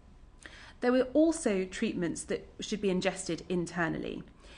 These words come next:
including extracts of daffodil, rhubarb and rose, along with compound essences. Uh, waters of endive were prescribed with a strict diet of soup and water and no wine. But the really distinctive element of this treatment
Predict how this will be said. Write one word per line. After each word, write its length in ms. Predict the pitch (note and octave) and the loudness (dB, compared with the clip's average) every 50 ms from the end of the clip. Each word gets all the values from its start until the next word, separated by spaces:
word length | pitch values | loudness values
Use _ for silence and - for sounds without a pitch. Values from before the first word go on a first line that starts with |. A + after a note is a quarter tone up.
| - - | -12 -4
including 480 | - G3 F#3+ - A3+ G#3+ G#3 G3 F#3+ G3 - | 0 0 2 2 2 2 2 0 -2 -2 -4
extracts 560 | G#3 G3+ - - - - F3 D#3+ - - - | -4 -4 -6 -6 -4 -2 -2 -2 -4 -6 -8
of 120 | D#3+ D#3 | -4 0
daffodil, 680 | - A3 A3 A3 A3 - A3 A3+ G#3+ G#3+ A3 A#3 A3 A3 - - - | 2 2 2 0 0 -2 0 2 2 2 0 0 -2 -6 -10 -6 0
rhubarb 560 | G3+ G#3 G#3 G3 G3+ F#3+ F#3+ F#3+ G3 G3 G3 - | 2 2 2 4 4 4 6 6 4 2 0 0
and 180 | F3+ F3 F3 | -2 0 2
rose, 500 | F3+ F#3 F3+ F#3 F#3 G3 A3 A3+ - - - - - - - - | 2 2 4 4 2 2 0 -2 -4 -8 -12 -16 -18 -12 -6 -2
along 220 | F#3 F#3 F3 F3 | 0 2 2 2
with 120 | E3+ F3 F3 | 0 -2 -2
compound 520 | - - F#3 F3 E3 - D#3+ D#3+ D#3+ - - | -2 -2 -2 -2 -2 -2 -2 -2 -2 -4 -6
essences. 720 | F3 - - D3+ C#3+ - - F3 F3 G#3 A3 - - - - - - - - - - - - - - - - - - - | -8 -6 -6 -6 -6 -4 -2 -2 -2 -2 -4 -6 -10 -12 -16 -20 -20 -20 -20 -20 -20 -20 -20 -20 -20 -20 -20 -14 -6 -2
Uh, 220 | F3+ F3 E3 E3 - F3+ F3 | 0 0 0 0 -2 -4 0
waters 540 | G3+ A3+ A#3+ A3+ A3 - A#3+ A3 A3 A3 G#3+ | 2 2 2 2 2 2 2 2 2 2 0
of 80 | - - - | -4 -6 -4
endive 460 | - G3+ G#3 G#3+ G#3 A#3 A3+ A3+ A3+ - | 0 0 2 2 2 0 -2 -2 -2 -2
were 80 | G3+ | -4
prescribed 720 | F#3+ G3 - F#3+ - - G3 F3+ F3 F3+ G#3 B3+ C4 - - | -4 -4 -6 -8 -4 -2 0 2 2 2 2 0 -2 -2 -2
with 140 | F#3+ F#3 | -2 -2
a 60 | F#3+ F3+ | -2 -2
strict 600 | F#3 - - - - C4 B3+ - - - G#3 - | -4 -4 -4 -2 0 0 0 0 -4 -8 -4 0
diet 400 | G#3+ F#3+ F3 E3+ D#3+ - - - | 2 2 2 2 0 -2 -4 -8
of 120 | - - | -10 -8
soup 500 | - - - - A#3 A3 A3 - - - - - | -8 -6 -2 -2 -2 -2 -2 -4 -8 -12 -6 -4
and 140 | F#3 F3+ F3 | -2 -2 -2
water 440 | F3 F#3 F#3+ F#3 F3+ - F3+ E3 - | 0 0 0 0 -2 -2 -6 -4 -4
and 180 | - F3 E3+ F3 | -2 -2 -2 0
no 220 | E3+ E3 E3 D#3+ | 0 0 0 -2
wine. 640 | D#3 E3+ G3+ G3+ F3+ E3 D3+ C#3 C#3+ C#3 C3+ C3 - - - - - - - - - - - - | -2 -2 -2 0 0 -2 -2 -4 -6 -6 -8 -10 -10 -14 -20 -20 -20 -20 -20 -20 -18 -18 -10 -6
But 100 | - - | -2 0
the 60 | F#3+ A3+ | 2 4
really 240 | A#3+ D4 D#4 D#4+ | 6 6 6 6
distinctive 680 | D4 C#4+ C4 - - - - E4+ E4+ D4 C4+ - A3 G#3+ - | 6 4 0 -2 -2 -2 0 0 2 2 0 0 -2 -2 0
element 340 | - F3 E3 E3 E3 D#3 - | -2 0 0 0 -2 -4 -4
of 120 | E3+ - | -6 -8
this 160 | - F3 - - | -8 -8 -8 -6
treatment 480 | - - F3 - D3 E3 F3+ G3 - | -4 -4 -4 -2 -2 -4 -6 -6 -10